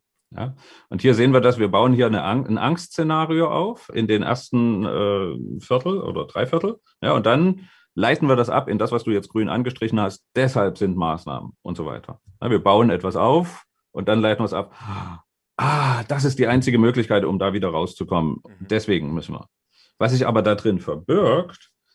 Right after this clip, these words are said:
Speaker 1: es gab ja vor einer Weile den Streit mit der Ministerpräsidentenkonferenz in der letzten Runde, was wir übrigens nicht vergessen dürfen. Ne? Soweit ich weiß, äh, wäre diese Woche wieder Ministerpräsidentenrunde, die ist aber abgesagt, weil jetzt der Bund auf diesen Lockdown dringt.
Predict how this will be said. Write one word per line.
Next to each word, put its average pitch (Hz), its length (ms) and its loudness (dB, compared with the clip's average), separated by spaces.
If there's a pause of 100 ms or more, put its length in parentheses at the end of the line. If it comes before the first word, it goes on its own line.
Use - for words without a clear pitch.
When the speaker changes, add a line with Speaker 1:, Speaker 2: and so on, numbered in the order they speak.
(180)
Speaker 1:
es 101 120 -8
gab 127 200 0
ja 123 80 4
vor 120 120 0
einer 104 200 2
Weile 117 240 4
den 101 160 -2
Streit 117 340 0
mit 95 140 -2
der 85 120 0
Ministerpräsidentenkonferenz 87 1300 -4
in 82 100 -8
der 76 120 -4
letzten 78 300 -6
Runde, 113 500 -2 (480)
was 110 220 0
wir 117 80 4
übrigens 110 300 0
nicht 104 160 -2
vergessen 117 440 -2
dürfen. 82 320 -6
Ne? 110 240 -8
Soweit 101 260 -2
ich 123 140 -6
weiß, 127 340 -2 (140)
äh, 101 200 -2
wäre 104 280 0
diese 127 260 2
Woche 110 300 2
wieder 101 200 2
Ministerpräsidentenrunde, 95 1600 0
die 104 60 -2
ist 90 120 -4
aber - 240 2
abgesagt, 139 720 -2
weil 110 580 0
jetzt 107 240 -6
der 107 80 0
Bund 127 320 2
auf - 140 -6
diesen 92 240 -4
Lockdown 65 480 -4
dringt. - 340 -16